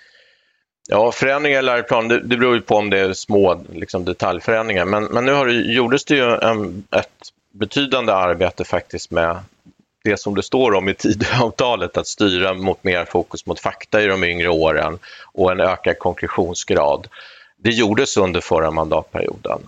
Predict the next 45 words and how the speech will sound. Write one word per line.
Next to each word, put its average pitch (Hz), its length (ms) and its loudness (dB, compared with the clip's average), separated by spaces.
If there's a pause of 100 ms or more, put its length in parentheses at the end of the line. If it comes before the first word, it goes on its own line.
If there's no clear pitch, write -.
Och 104 120 -2
det 123 220 0
är 156 80 2
väl 151 200 0
faktiskt - 380 -4
exempel 82 400 -2
på - 120 -4
ett 80 100 -2
rätt 85 220 -4
hyggligt 110 480 -2
arbete, 82 460 -2
tycker - 300 -8
jag, 85 100 -2
om 82 100 -2
jag 82 120 -2
får - 80 -16
säga 82 200 -2
det 82 60 -2
själv. 78 280 -2
För - 140 -2
att 85 180 -8
det, 104 360 -2 (1040)
det 107 240 0
föregicks 104 800 0
av 85 280 0
väldigt 95 480 -2
mycket, - 200 -4
där 85 80 0
Skolverket 95 580 -2
hade 87 160 -2
väldigt 85 400 -2
mycket 80 560 -2
lärare 92 580 0
som 90 160 -8
var 78 80 0
inne 95 380 -2
och 101 100 2
hade 87 180 -2
synpunkter 92 760 -4
och 80 60 -2
hade 80 160 -4
dialoger 82 580 0
och - 60 -10
så - 120 -12
vidare. 80 400 -2